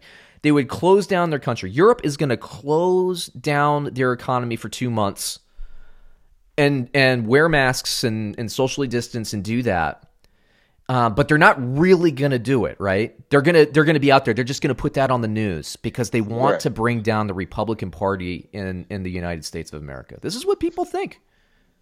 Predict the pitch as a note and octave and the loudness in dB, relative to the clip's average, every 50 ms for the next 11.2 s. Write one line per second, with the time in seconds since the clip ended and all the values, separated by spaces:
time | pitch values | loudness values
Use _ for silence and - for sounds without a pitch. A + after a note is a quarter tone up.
0 | _ - - - _ _ _ _ - G3 G3+ A3+ G3+ G#3+ F#3 F#3+ F3 G3+ A#3 B3 | _ -20 -20 -20 _ _ _ _ 6 8 8 8 6 6 6 6 6 6 6 6
1 | B3 B3 G#3 - F#3+ F3+ F3+ G3 F#3+ D#3+ E3+ D3 C#3 C#3 - C#3 C3 C3 C3 B2 | 4 4 4 4 4 4 4 2 2 2 2 4 4 4 4 6 6 6 6 6
2 | B2 B2 A2+ A2+ G#2+ F#2+ F#2 - - A#2+ G2 F#2+ A2 A#2+ A#2+ A#2 G#2 F#2+ F#2+ F#2+ | 4 4 4 2 2 0 -2 -4 -4 -4 -4 -2 -2 0 0 0 2 2 2 4
3 | G2 A2 A#2+ C3+ C3+ A#2 - - A#2+ - A2 G#2 F2+ G#2 F#2 - - - - G#2+ | 4 2 2 2 0 0 0 0 0 0 -2 -2 -2 -4 -6 -6 -10 -10 -4 -2
4 | G#2+ G2+ F#2+ F#2+ F2+ F2 - - C3+ G#2 F#2 - E2 F#2+ G#2 E2+ B1+ - - - | 0 0 2 0 0 0 -2 0 0 0 0 -4 -4 -4 -4 -4 -4 -8 -12 -16
5 | - - _ _ _ _ _ _ _ _ _ - A#2 A2+ A2+ A2+ G#2+ G2 E2+ - | -16 -18 _ _ _ _ _ _ _ _ _ 0 2 4 6 4 4 2 -4 -10
6 | - A#2 A#2+ A2 A2 - - - - - A#2 G#2 G#2 A2 G#2+ G2+ - A2 G2+ - | -2 2 2 2 4 2 -2 -8 -2 0 0 2 2 0 0 0 2 0 0 0
7 | - E2 F#2+ F#2+ G2+ F#2 E2+ F2 F2 E2 F2 G2 F#2+ F#2+ G#2 F#2+ F#2 F#2+ F#2 F2+ | 0 -4 -2 0 0 0 0 -2 -4 -2 0 0 0 0 0 -4 -4 -4 -4 -4
8 | - - F#2+ E2+ F#2+ F2+ E2+ F2+ E2+ E2 F#2 F#2+ F2+ E2 - - D2+ D2+ - E2+ | -4 -4 -4 -4 -4 -2 -2 -2 -2 0 -2 -2 -2 -4 -6 -10 -12 -10 -10 -10
9 | D#2 D2 D#2+ D2+ D2 C#2 - - C#2+ A#1+ - - - G#2+ B2 - G3 F#3+ F#3+ F#3 | -10 -10 -10 -10 -10 -10 -8 -8 -8 -8 -10 -8 -6 -2 4 4 4 4 4 0
10 | C#3 B2 - G2+ A#2 C#3 - - C#3+ B2 D#3+ E3 G2+ - - C#2+ C2+ - - A2+ | -4 -4 0 0 0 0 0 -2 -4 -4 -4 -6 -6 -8 -8 -10 -8 -2 -2 0
11 | F2+ - - | 0 -2 -4